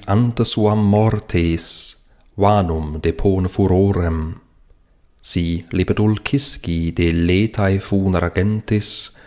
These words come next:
hunc cimbri servate senem. Non ille favore numinis in gentis operum protectus ab ira, vir ferus et Romam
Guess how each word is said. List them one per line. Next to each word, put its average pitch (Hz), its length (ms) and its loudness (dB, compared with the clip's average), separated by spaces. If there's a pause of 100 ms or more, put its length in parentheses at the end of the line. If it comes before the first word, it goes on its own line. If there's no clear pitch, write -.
(380)
hunc 123 500 4
cimbri 87 800 0
servate 87 800 0
senem. 85 600 0 (480)
Non 113 220 4
ille 135 320 4
favore 120 540 4
numinis 135 840 2 (100)
in 87 160 0
gentis 110 560 2
operum 117 480 4
protectus - 600 -2
ab 92 140 0
ira, 120 680 4 (420)
vir 113 480 2
ferus - 640 -2
et 98 260 -4
Romam 107 760 2